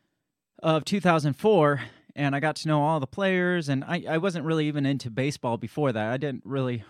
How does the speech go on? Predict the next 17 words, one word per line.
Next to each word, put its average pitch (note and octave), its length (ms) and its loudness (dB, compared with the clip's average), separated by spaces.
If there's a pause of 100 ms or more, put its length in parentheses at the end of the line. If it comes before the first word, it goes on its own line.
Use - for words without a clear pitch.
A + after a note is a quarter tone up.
(140)
hardly C#3+ 260 0
even B2+ 160 0
know C3 120 2
much B2 220 -2
about B2+ 300 -2
baseball, A2+ 380 -6
but C3 120 -4
I D#3+ 60 -4
got F#3+ 160 -4
to F3 100 -8
know E3+ 140 0
all D#3+ 100 0
the D3 60 -10
players, D3 400 -2
got C#3 160 -6
to D3 80 -6
know C#3+ 260 0